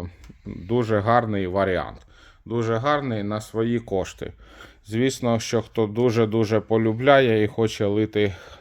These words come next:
оригінал, е, дванадцять Evo, без проблем. В цю систему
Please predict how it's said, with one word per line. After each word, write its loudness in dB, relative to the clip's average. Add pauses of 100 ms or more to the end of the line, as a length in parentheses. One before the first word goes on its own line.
оригінал, 2 (520)
е, 0
дванадцять 0
Evo, 2
без -2
проблем. -2 (400)
В -20
цю -2
систему 2